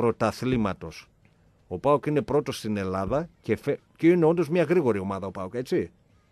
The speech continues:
Στην Ελλάδα είναι από τις γρηγορότερες, κακά τα ψέματα. Α, γρήγορα άκρα, γρήγορη μπροστά, η μπροστινή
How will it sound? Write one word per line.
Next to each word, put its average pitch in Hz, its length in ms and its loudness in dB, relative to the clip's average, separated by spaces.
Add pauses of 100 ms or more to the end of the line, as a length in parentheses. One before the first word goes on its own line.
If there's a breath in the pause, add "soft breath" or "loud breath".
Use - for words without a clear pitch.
Στην 123 220 -8
Ελλάδα 190 280 0
είναι 240 120 4
από 220 180 2
τις - 200 -14
γρηγορότερες, 147 720 2
κακά 147 220 -2
τα 110 100 -4
ψέματα. 85 460 -12
Α, 110 120 -12 (100)
γρήγορα 135 400 6
άκρα, 147 320 6
γρήγορη 135 420 4
μπροστά, 123 480 -2
η 120 80 2
μπροστινή 104 360 -8